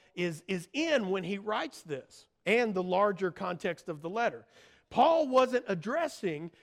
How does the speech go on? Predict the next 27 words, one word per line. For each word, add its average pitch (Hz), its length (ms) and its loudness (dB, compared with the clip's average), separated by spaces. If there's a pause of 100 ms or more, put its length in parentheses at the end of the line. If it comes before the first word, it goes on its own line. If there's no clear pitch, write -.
(120)
various 226 640 -2
groups 214 920 -4 (440)
of 170 220 -2
Christianity. 214 920 -4 (340)
He 247 120 4
wasn't 294 420 6
talking 285 480 0
about 196 300 2
denominationalism 190 1120 -2
in, 139 180 -10 (100)
at, 139 200 -4
at 143 140 -10
this 151 180 -10
moment, 147 440 -8 (100)
okay? 165 320 -8 (400)
Why? 226 400 2 (300)
That 311 240 2
didn't 311 180 4
exist. 254 420 -2
That 339 200 2
wasn't 269 200 6
an 247 140 -4
issue 285 280 -4
for 180 180 -6
him. 143 240 -4 (600)
He 370 240 4
was 381 300 0